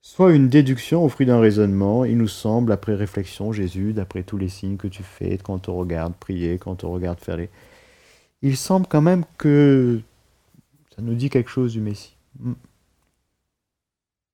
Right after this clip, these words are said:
Ça fait pas rentrer dans le royaume. Ou alors,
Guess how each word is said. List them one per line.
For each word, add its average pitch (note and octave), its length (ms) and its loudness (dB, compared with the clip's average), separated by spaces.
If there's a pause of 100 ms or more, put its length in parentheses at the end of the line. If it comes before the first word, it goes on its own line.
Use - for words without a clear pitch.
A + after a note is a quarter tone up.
(480)
Ça F#2+ 100 -12
fait F#2+ 100 -12
pas F#2+ 160 -4
rentrer F#2+ 280 -6
dans F2+ 120 -4
le F2+ 60 -8
royaume. F2 360 -8 (3000)
Ou A#2 120 6
alors, A2 520 4